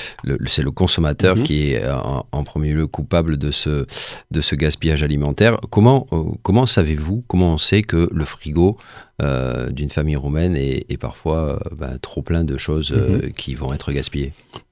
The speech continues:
Speaker 2: Bon, il y a, il y a beaucoup d'études là-dessus, euh, qui sont faites. C'est pas, clairement pas moi qui les ai faites. Euh, donc, je, je suppose que la manière dont c'est fait, c'est que, ok, jusqu'au magasin, on sait exactement qu'est-ce qui a été acheté, qu'est-ce qui a été vendu, euh, plus ou moins. Ensuite, au niveau du client, il y a tout ce, en fait,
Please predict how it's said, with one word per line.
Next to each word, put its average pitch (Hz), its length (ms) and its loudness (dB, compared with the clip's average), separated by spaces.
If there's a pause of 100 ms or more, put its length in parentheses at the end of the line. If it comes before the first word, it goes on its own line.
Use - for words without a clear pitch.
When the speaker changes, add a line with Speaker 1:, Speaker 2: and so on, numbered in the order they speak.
(140)
Speaker 2:
Bon, 131 80 10
il 120 40 10
y 117 40 10
a, 117 40 8
il 147 80 -2
y 131 40 8
a 120 40 10
beaucoup 123 280 6
d'études 117 320 4
là-dessus, 165 420 6
euh, 110 280 8
qui - 120 -4
sont 101 160 2
faites. 139 240 4
C'est - 360 -2
pas, 107 140 4 (140)
clairement 104 240 6
pas 107 140 4
moi 104 100 6
qui 104 140 2
les 101 120 6
ai 98 40 6
faites. 131 300 4
Euh, 98 920 6 (300)
donc, 95 180 2
je, 92 80 -2
je 92 240 2
suppose 127 460 6
que 104 100 6
la 101 80 8
manière 101 200 8
dont 98 120 6
c'est 101 140 2
fait, 107 180 2
c'est 92 100 -2
que, - 80 0
ok, 95 160 2 (160)
jusqu'au 98 320 4
magasin, 107 400 6
on 98 140 6
sait - 120 -4
exactement 95 380 4
qu'est-ce 92 200 0
qui - 60 -6
a 90 40 4
été 85 100 -2
acheté, 90 220 -2
qu'est-ce - 160 -2
qui - 80 -8
a - 20 -6
été 90 140 -4
vendu, 104 420 2 (180)
euh, 95 220 0
plus 95 260 -2
ou 95 40 4
moins. 120 240 6 (720)
Ensuite, 113 300 4
au 113 40 8
niveau 98 200 6
du 92 80 0
client, 110 240 4
il 110 80 6
y - 20 4
a 101 40 2
tout - 240 -8
ce, - 180 -8
en 101 40 -2
fait, 95 180 -2